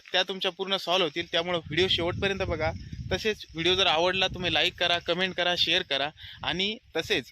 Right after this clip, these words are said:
जर चॅनलवरती नवीन असाल तर चॅनलला सबस्क्राईब करून ठेवा, बेल आयकॉन प्रेस करा, म्हणजे येणारे व्हिडिओ आणि अपडेट तुमच्यापर्यंत पोहोचत राहतील.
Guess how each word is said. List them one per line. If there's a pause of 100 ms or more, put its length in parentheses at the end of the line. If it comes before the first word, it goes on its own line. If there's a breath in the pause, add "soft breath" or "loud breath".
(100)
जर
चॅनलवरती
नवीन
असाल
तर
चॅनलला
सबस्क्राईब
करून
ठेवा,
बेल
आयकॉन
प्रेस
करा, (380 loud breath)
म्हणजे
येणारे
व्हिडिओ
आणि
अपडेट
तुमच्यापर्यंत
पोहोचत
राहतील.